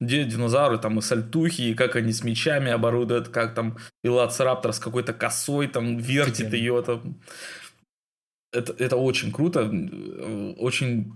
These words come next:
Speaker 1: классно развивается, и я надеюсь, что в будущем это даст именно кинематографичность в игры.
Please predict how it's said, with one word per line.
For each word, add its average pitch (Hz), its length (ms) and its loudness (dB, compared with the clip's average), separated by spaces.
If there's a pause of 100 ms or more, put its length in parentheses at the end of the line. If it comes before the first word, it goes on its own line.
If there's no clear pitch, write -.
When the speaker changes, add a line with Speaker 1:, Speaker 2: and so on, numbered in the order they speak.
Speaker 1:
классно 143 320 2
развивается, 113 1000 4
и 110 500 2 (360)
я 117 320 2
надеюсь, 113 380 0
что - 180 -6
в 113 100 -4
будущем 117 500 -2
это 90 480 0
даст 120 640 0
именно 117 520 2 (260)
кинематографичность 120 1120 2
в 135 100 2
игры. 113 360 0